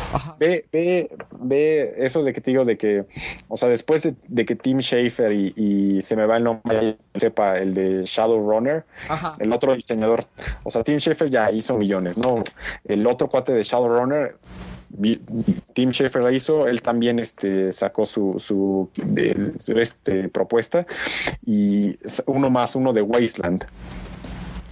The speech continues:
Speaker 2: Sí los ubican, ¿no? Fueron esos tres, Tim Schafer, el de Shadowrunner y el de Wasteland, que fueron los, las tres colectas de Kickstarter que,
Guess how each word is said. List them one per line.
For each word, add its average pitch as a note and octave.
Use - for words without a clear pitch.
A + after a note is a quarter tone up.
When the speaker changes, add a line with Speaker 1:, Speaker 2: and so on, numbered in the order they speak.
Speaker 2:
Sí D3+
los D#3
ubican, B2+
¿no? C3
Fueron C#3+
esos C3
tres, A2+
Tim C3+
Schafer, D#3
el G#2+
de G2+
Shadowrunner B2
y G#2
el G2
de G2+
Wasteland, G#2
que -
fueron A#2+
los, G#2+
las G2+
tres A2+
colectas G#2+
de F#2
Kickstarter G#2
que, F2